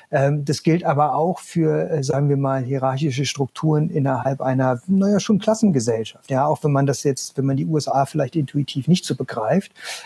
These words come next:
Aber Streiks von Minenarbeitern und Bergarbeitern um die Jahrhundertwende wurden brutal niedergeschlagen.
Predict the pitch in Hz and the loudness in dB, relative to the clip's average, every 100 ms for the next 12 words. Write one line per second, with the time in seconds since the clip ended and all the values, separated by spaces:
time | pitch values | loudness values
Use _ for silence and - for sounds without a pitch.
0 | - 147 151 185 - 139 156 190 - 156 | -8 -2 0 0 2 2 4 2 2 4
1 | 143 196 226 170 139 135 139 147 147 127 | 6 8 8 6 2 0 0 0 0 2
2 | 135 208 220 135 123 123 131 143 139 131 | 2 2 4 2 4 2 2 2 2 2
3 | 127 120 131 139 131 135 117 185 135 135 | 2 2 2 0 0 0 2 0 0 4
4 | 156 123 131 127 123 - 127 - 127 135 | 2 2 2 2 2 0 0 0 2 4
5 | 156 208 190 117 113 127 117 107 | 4 4 2 0 -6 -6 -8 -10